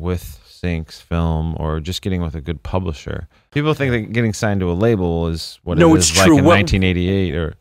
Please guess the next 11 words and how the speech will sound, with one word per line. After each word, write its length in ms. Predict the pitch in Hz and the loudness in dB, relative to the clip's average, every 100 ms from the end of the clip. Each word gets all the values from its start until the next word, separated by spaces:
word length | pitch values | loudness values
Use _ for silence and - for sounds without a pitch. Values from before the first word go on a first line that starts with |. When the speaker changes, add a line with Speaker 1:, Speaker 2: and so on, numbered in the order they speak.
| - | -2
Speaker 2:
No, 120 | 175 170 | 4 4
you, 260 | 143 147 - | 4 0 2
everyone 400 | 180 170 175 160 | 2 4 4 4
would 100 | 139 | 4
like 220 | 135 131 | 2 2
to 80 | 127 | -2
think 320 | - 120 101 | -2 -2 0
that 300 | - 104 104 | 0 0 -2
with 180 | 120 117 | -4 -4
the 160 | 107 113 | 0 2
internet 480 | 165 117 90 127 | 2 2 -2 -8